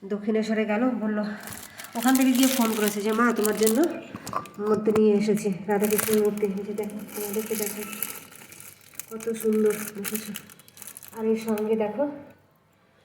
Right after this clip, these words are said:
এই যে হাতে থাকে না, এই যে কাঠির মতোই, বাঁশি, বাঁশি যাকে বলে, যে দেখো, এই যে, এই যে এইভাবে হাতে দিতে হবে। এই যে দেখ, আমি এসে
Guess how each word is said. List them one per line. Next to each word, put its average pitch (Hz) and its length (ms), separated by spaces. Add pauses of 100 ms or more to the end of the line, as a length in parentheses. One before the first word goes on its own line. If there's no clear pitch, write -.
(320)
এই 214 160
যে 208 140 (380)
হাতে 208 220
থাকে 214 260
না, 311 180 (920)
এই 220 80
যে 226 120
কাঠির 220 300
মতোই, 214 260
বাঁশি, 254 340
বাঁশি 208 320 (760)
যাকে 220 300
বলে, 196 280
যে 202 100
দেখো, 196 280 (1600)
এই 220 120
যে, 220 160 (1600)
এই 220 160
যে 226 60
এইভাবে 214 360
হাতে 208 240
দিতে 208 240
হবে। 214 220 (1800)
এই 214 100
যে 202 140 (600)
দেখ, 240 160
আমি 240 160
এসে 240 360